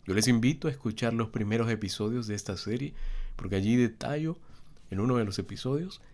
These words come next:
qué es lo que la piedrecita blanca representa en realidad.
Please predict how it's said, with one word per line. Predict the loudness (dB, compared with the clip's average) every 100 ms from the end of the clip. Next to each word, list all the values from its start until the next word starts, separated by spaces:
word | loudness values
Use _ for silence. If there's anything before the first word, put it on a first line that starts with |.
| -20 0
qué | 4
es | 4
lo | 4 4
que | 4
la | 0
piedrecita | 2 2 4 2 0 -2 -4
blanca | 0 0 0 -2 -6
representa | -4 -4 -4 -6 -4 -4 -4 -8
en | -12
realidad. | -12 -10 -10